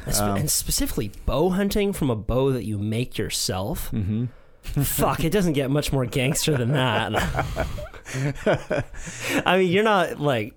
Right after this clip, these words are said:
Speaker 1: you're not hunting with a gun from a few hundred yards away. You're
Speaker 2: Right.
Speaker 1: using a recurve bow where you have to be up close and personal with this animal.
Speaker 2: Yeah.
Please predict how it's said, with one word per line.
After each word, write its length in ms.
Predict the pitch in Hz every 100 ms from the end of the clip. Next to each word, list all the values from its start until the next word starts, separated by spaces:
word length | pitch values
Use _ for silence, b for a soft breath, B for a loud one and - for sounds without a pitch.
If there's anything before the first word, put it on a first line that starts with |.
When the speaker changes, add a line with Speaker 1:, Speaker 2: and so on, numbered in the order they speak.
| -
Speaker 1:
you're 200 | 175 196
not 300 | 233 160 123
hunting 420 | - 175 156 143
with 100 | 127
a 60 | 131
gun 420 | 123 131 131 117
from 140 | 120
a 40 | 123
few 200 | - 131
hundred 260 | 123 113
yards 320 | 107 117 107 123
away. 340 | 117 110 98
You're 400 | 131 143 139 123
Speaker 2:
Right. 220 | 101 95 - - B B B - -
Speaker 1:
using 340 | 147 143 139
a 40 | 120
recurve 720 | 117 127 165 165 185 170 143
bow 480 | 120 98 95 113 131 B B B B -
where 100 | 147
you 60 | 147
have 140 | 139
to 80 | -
be 280 | 120 117 - _ -
up 260 | 151 -
close 380 | - 139 120 110
and 140 | 104 95
personal 500 | - 123 - 98 82
with 120 | 80
this 180 | 98 -
animal. 460 | 92 76 69 143 -
Speaker 2:
Yeah. 280 | 104 90